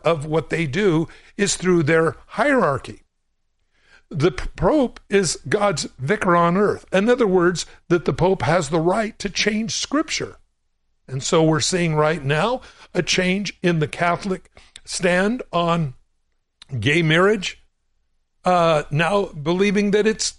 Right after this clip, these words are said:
going to be acceptable. Well, God never changes. The Bible says he doesn't change.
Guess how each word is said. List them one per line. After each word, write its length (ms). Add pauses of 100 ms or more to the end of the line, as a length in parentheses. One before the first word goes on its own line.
going 220
to 80
be 100
acceptable. 800 (1080)
Well, 100
God 300
never 240
changes. 640 (760)
The 140
Bible 320
says 240
he 80
doesn't 340
change. 640